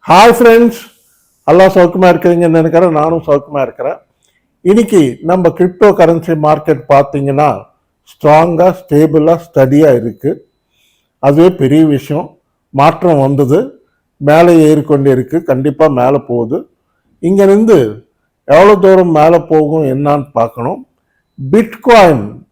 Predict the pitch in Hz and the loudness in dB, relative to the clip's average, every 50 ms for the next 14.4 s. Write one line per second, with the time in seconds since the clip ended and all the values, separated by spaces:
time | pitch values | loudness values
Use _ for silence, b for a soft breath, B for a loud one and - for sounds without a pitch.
0 | 139 151 170 190 196 190 - 185 147 - 156 156 175 175 - 180 170 156 151 147 | -4 -2 0 0 0 0 -2 -4 -2 0 2 2 2 0 -2 -4 -4 -2 -2 0
1 | 165 180 165 113 101 104 104 _ _ _ _ _ _ _ _ _ _ _ _ _ | 0 0 0 -2 -4 -8 -14 _ _ _ _ _ _ _ _ _ _ _ _ _
2 | _ _ _ _ _ - 135 156 190 214 220 208 214 190 175 160 160 160 185 170 | _ _ _ _ _ -6 -4 0 0 0 0 0 0 2 4 4 4 4 4 4
3 | 117 104 101 101 - _ _ _ _ _ _ _ _ _ _ - - 208 233 226 | 2 0 -4 -10 -18 _ _ _ _ _ _ _ _ _ _ -6 -2 -2 -2 -2
4 | - - 220 202 185 170 156 123 143 131 143 - 165 151 139 123 117 113 120 110 | 0 0 2 2 4 2 2 2 2 2 2 2 2 0 0 0 -2 -4 -6 -6
5 | 113 113 151 196 - _ _ _ _ _ _ _ _ _ _ _ _ _ _ _ | -6 -6 -6 -6 -8 _ _ _ _ _ _ _ _ _ _ _ _ _ _ _
6 | _ _ - 170 180 190 208 196 - 208 202 190 185 190 214 214 - - _ _ | _ _ 0 0 0 0 0 -2 0 -2 0 0 0 0 0 -2 -4 -12 _ _
7 | - 151 151 165 180 180 147 139 147 156 151 147 160 147 147 - - - 113 113 | 0 2 2 2 2 0 -4 -6 -6 -4 -2 0 0 -2 -2 -4 -16 -12 -6 -2
8 | 127 127 135 135 - 127 147 185 269 - _ _ _ - 151 147 135 127 120 - | 0 0 0 0 -2 -2 -2 -2 -4 -10 _ _ _ -2 0 2 2 0 0 -2
9 | 147 143 151 185 185 175 202 190 185 185 208 - - - - 147 139 - - - | 0 0 0 0 -2 0 0 0 2 2 0 -2 -2 -4 -4 -4 -4 -4 -4 0
10 | 220 208 190 - - 143 139 143 135 139 127 - _ _ - 110 113 120 123 - | 0 2 2 0 -2 -6 -6 -4 -6 -6 -8 -8 _ _ -12 -8 -4 -4 -4 -4
11 | - 120 127 - - _ _ _ _ _ _ _ _ _ _ _ _ _ _ _ | -4 -6 -8 -8 -8 _ _ _ _ _ _ _ _ _ _ _ _ _ _ _
12 | _ _ - - 185 190 165 165 160 175 196 226 180 139 139 165 170 190 202 190 | _ _ -2 0 2 2 2 2 2 0 2 2 4 4 2 2 0 0 2 2
13 | 170 147 135 131 - 143 127 135 156 165 - 170 170 165 143 131 127 123 120 - | 2 2 0 -2 -4 -2 0 0 0 0 0 -2 -2 0 0 -2 -4 -4 -6 -8
14 | 123 110 - 110 107 107 123 | -16 -20 -18 -18 -16 -14 -14